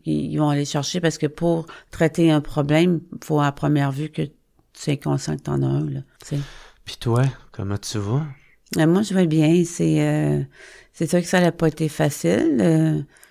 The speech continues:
Speaker 1: mais, euh,
Speaker 2: En
Speaker 1: qu'est-ce
Speaker 2: ce
Speaker 1: qui est
Speaker 2: moment,
Speaker 1: arrivé ?
Speaker 2: aujourd'hui,
Speaker 1: Ouais,
Speaker 2: là, ouais.
Speaker 1: ouais.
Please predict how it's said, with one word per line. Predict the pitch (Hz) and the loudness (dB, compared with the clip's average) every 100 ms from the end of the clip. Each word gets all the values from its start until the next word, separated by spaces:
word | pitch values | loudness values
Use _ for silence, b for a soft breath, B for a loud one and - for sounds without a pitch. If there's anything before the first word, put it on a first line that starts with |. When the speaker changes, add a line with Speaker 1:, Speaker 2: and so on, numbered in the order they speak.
| b b _ - | b b _ -2
Speaker 1:
mais, | 156 143 143 151 | 2 2 2 0
euh, | 151 151 151 156 151 | 0 -2 -4 -6 -6
Speaker 2:
En | 107 | -4
Speaker 1:
qu'est-ce | 151 | 0
Speaker 2:
ce | 120 | 2
Speaker 1:
qui | |
est | - | 4
Speaker 2:
moment, | 151 143 | 4 4
Speaker 1:
arrivé ? | 147 151 | 2 0
Speaker 2:
aujourd'hui, | 156 - 117 | -2 -6 -4
Speaker 1:
Ouais, | 170 156 156 | 0 2 0
Speaker 2:
là, | 139 110 113 - - | -4 -6 -6 -6 -2
ouais. | 165 | 0
Speaker 1:
ouais. | 165 | -2